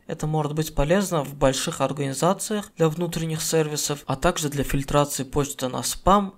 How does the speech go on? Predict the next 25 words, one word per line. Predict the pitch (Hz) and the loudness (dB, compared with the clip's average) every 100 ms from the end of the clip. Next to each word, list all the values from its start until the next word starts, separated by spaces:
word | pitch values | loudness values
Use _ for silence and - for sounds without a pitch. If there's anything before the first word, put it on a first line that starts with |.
| - | -10
вирусы | 147 156 151 - 143 - | -2 -2 -2 -4 -6 -8
и | 165 | -10
тому | 160 131 131 | -6 -6 -4
подобное. | 135 131 131 - - - _ | -6 -4 -6 -8 -14 -16 _
В | - | -4
таком | 131 - 214 | -2 2 2
случае | 214 196 165 - 131 | 2 -2 -2 -2 -4
конфигурации | - 135 - 151 151 190 - 147 - _ | -4 -6 -4 0 2 2 0 -4 -6 _
практически | - - - 196 - - - 262 | -6 -6 -4 -4 -2 -2 -4 -8
идентичны | - 143 131 - 165 - 156 - | -6 -6 -6 -6 -4 -4 -4 -6
ранее | 151 143 156 - | -2 0 0 -6
упомянутым | - 131 135 147 147 - 143 147 _ | -6 -4 -2 -4 -4 -8 -10 -10 _
опциям, | 147 139 - - 120 - | -4 -4 -4 -4 -4 -6
но | 147 139 | -6 -4
в | |
My | 139 135 143 | -2 -2 0
Destinations | 143 - - 139 175 208 214 214 - - | -2 -4 -4 -4 -2 -2 -4 -6 -8 -8
не | 139 | -6
следует | - 156 170 151 135 | 0 0 0 0 -4
оставлять | - 131 135 139 143 | -2 -2 0 -2 -2
домены, | 131 127 127 - | -4 -4 -6 -6
чтобы | 143 135 135 | -10 -6 -4
релей-хост | 131 143 135 175 196 - | -2 -2 -4 -4 -4 -4
все | - - 170 | -4 2 2
перенаправлял | 170 151 - - 127 135 160 160 | 0 -8 -6 -4 -4 0 -2 -2